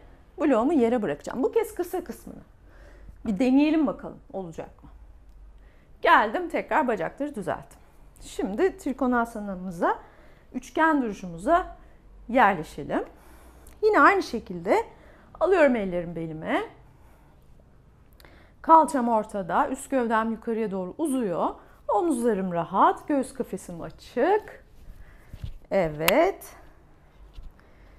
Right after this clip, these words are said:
Güzelce terlemişim, artık bedenim açılmış. O açıklığı,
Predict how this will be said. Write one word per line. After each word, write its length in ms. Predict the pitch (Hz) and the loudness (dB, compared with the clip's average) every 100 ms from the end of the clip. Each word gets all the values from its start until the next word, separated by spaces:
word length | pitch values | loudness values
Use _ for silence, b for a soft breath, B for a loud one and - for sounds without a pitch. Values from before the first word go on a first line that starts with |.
| b - | b -6
Güzelce 440 | 262 247 202 175 | 2 4 4 2
terlemişim, 840 | - 247 233 214 185 175 - 214 | -6 0 2 2 -2 -8 -10 -6
artık 360 | - 196 - - | -4 -6 -8 -6
bedenim 340 | 233 202 208 | -4 -2 -4
açılmış. 720 | - 220 - 247 220 247 294 - | -6 -8 -6 -4 -4 -6 -8 -10
O 300 | 202 208 208 B B B B | -4 -4 -4 B B B B
açıklığı, 760 | - 208 - - 220 240 247 269 | -8 -8 -10 -12 0 2 2 0